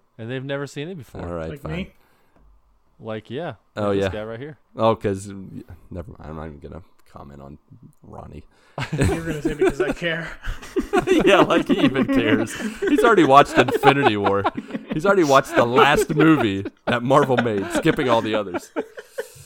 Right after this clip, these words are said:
Speaker 2: So anyways, with the Black Panther's involvement in Civil War, we won't say why.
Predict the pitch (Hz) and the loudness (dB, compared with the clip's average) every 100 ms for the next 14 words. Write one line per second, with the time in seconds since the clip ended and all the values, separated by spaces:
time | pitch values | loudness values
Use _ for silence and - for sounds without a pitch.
0 | - - - 311 320 - - - 349 - | -14 -16 -12 -8 -8 -8 -12 -14 -14 -12
1 | 370 - 175 160 113 98 - - - 131 | -14 -4 -2 0 -2 -4 -8 -16 -8 -4
2 | 202 175 127 131 120 - 117 110 101 95 | -4 -6 -4 -6 -6 -6 -8 -8 -10 -10
3 | 98 98 92 95 95 87 87 - 107 107 | -10 -12 -6 -4 -4 -6 -12 -8 -8 -8
4 | 98 87 78 80 76 76 - _ _ _ | -8 -8 -8 -8 -8 -10 -14 _ _ _
5 | _ 82 80 - 87 80 73 71 | _ -12 -12 -12 -10 -8 -10 -12